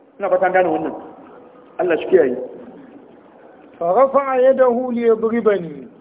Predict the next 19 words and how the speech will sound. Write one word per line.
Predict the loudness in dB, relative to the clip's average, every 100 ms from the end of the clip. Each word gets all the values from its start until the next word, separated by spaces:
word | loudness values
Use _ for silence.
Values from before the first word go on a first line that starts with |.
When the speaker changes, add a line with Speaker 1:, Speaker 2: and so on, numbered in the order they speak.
| _ _ _ _ -6
Speaker 1:
Ya | -6
wato | -4 -4
shi | 0
wannan | 0 0 0
kafirin | 2 2 2 0 -4 -14 -20 -20 -20 -20 -20 -8
wanda, | -4 2 2 2
wanda, | 0 4 4 4
wanda | 0 2
ya | 2
mamaye | 2 -2 0 0
musulmi | -2 -6 -6 -2
ko? | -4 -4 -18 -20 -20 -20 -14 -2
Ya | 0
mamaye | 0 0 0
musulmi | -2 -4 -6 -2
dan | -2
ya | -2
kashe | -6 -6 -8
shi. | -12